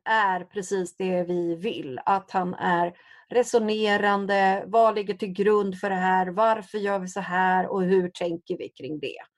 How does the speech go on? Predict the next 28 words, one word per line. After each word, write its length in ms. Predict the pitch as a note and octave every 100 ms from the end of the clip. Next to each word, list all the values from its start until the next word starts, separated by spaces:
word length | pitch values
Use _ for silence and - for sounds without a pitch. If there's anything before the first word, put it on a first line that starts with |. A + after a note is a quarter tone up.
| _ - - - - _ -
Eh, 200 | F3+ F3+
så 140 | - A3+
det 220 | G#3 C4
tycker 240 | B3 F#3+
jag 180 | G3 F3
är 40 | E3+
bra. 360 | G#3 - F3 - _
Eh, 300 | F#3+ F#3 F3
sen 260 | F#3 B3 B3+
är 120 | A#3
det 60 | G#3
ju 100 | G3+
liksom 300 | F#3 F#3 F3+
en 100 | D#3+
politisk 580 | G3+ D4 B3+ G3 F3+ -
fråga 580 | G3 C3+ E3+ A2+ F3 F3+
om 280 | - F3 E3+
vi 180 | F3 E3+
i 60 |
Sverige 580 | E3 - E3+ E3+ E3+ E3
ska 400 | D#3 - F3 E3+ - _ _ _ _ _ - -
ta 260 | A#3+ C4+
den 140 | C4 A3+
här 140 | G#3
vägen 580 | G3+ F3 F3 F3+ F3+ F3+
med 360 | F3+ E3 E3+
tillit 680 | - G#3 F3+ F3+ F3+ F3 _
och, 220 | F3+ E3+